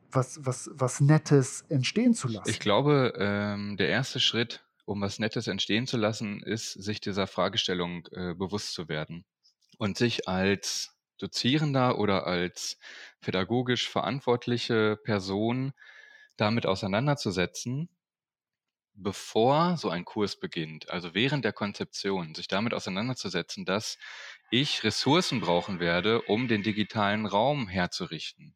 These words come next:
Speaker 2: Also genauso wie ich den physischen herrichte, ich male ein Poster und tue all die Dinge, die wir jetzt, äh, vorhin schon, schon gesagt haben, muss ich mir Zeitkontingente,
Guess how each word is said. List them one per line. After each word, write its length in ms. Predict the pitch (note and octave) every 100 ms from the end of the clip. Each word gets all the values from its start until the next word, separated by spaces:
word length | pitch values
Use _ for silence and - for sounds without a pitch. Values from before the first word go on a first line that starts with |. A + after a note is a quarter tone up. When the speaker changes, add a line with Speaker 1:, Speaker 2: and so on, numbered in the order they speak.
| -
Speaker 2:
Also 220 | F2+ F2+
genauso 540 | F2+ F2+ G#2 A#2+ A2
wie 180 | G2+ F#2+
ich 100 | F#2
den 240 | - F2+ F2
physischen 480 | C3+ D#3+ A#2 -
herrichte, 680 | E2 F2 F2 F#2 - B2 C3+
ich 160 | - -
male 260 | E2 E2+ E2+
ein 80 | -
Poster 640 | G2 A2 - A#2 A2+ A2
und 280 | E2+ E2 - - - - -
tue 200 | - A2 F2
all 100 | G2
die 140 | G#2+
Dinge, 240 | F#2+ A2+ G#2
die 160 | G2+
wir 120 | F#2
jetzt, 320 | F2+ F2+ - -
äh, 80 |
vorhin 320 | F#2 - G2+ G#2+
schon, 400 | G2+ F2+ E2+ F2
schon 200 | - F2+
gesagt 380 | F2 G2 B2 C#3
haben, 320 | A2 G#2+ A#2+ _ _ _ - -
muss 360 | F#2+ A2 C3+
ich 240 | - F#2+ -
mir 220 | G2+ F#2+
Zeitkontingente, 1080 | - A2 - A#2 G#2+ G2+ F2 F2+ F#2+ F2